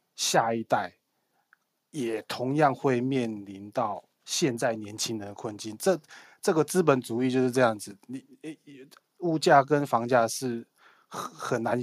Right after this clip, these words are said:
很难下跌的。那我们的下一代，那，那，那更是，情况可能是更 worse 的。所以就是勉励大家，就是说在这一条路上，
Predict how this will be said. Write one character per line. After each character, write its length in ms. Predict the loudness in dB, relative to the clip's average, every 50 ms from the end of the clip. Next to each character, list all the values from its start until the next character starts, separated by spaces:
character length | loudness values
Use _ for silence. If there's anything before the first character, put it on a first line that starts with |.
| -4 -6
很 180 | -6 -6 -2 0
难 140 | 0 0
下 240 | 2 4 4 2 2
跌 200 | 0 -6 -12 -14
的。 160 | -14 -16 -12 -6
那 120 | -4 -4 -4
我 120 | -4 -4
们 80 | -6 -6
的 60 | -6
下 220 | 0 2 2 2
一 40 | 2
代， 260 | 0 -2 -2 -4 -8 -16 _ _ _ _ _ _ _ _ _ _ _ -20 -20 -20 -20 -20 _ _
那， 180 | -6 -6 -6 -6 -6
那， 160 | -8 -8 -8 -2 -2
那 100 | -2 -2 2
更 160 | 2 2 2
是， 340 | 2 0 0 -2 -2 -2 -2 -6 _ _ _ _ _ _ -20 -20 -20 -14 _
情 200 | -6 -4 -4 -2
况 200 | 2 4 4 4
可 120 | 4 0 -8
能 80 | -8
是 160 | -6 -6 -6
更 220 | -4 -4 -4 -4 -2
worse 420 | -2 -2 -2 -4 -6 -8 -10 -10 -12
的。 200 | -16 -20 -20 -20 _ _ -20 -20 -20 -20 -20 -20 _ _
所 200 | -4 0 2 2
以 180 | 4 2 2
就 100 | 0 -2
是 440 | -2 -2 0 0 0 2 0 -2 -4 -8 _ -20 -20 -20 -20 _ _ _ _ _ _ _ -16
勉 160 | -12 -10 -6
励 140 | -6 -2 0
大 180 | 2 4 4
家， 140 | 6 4 4
就 80 | 2 0
是 60 | -2
说 180 | -2 -2 -2
在 220 | 0 2 2 2 4
这 140 | 2 2 2
一 60 | 2
条 200 | 2 2 0 2
路 200 | 0 0 -2 -2
上， 380 | -2 -4 -4 -4 -4 -8 -14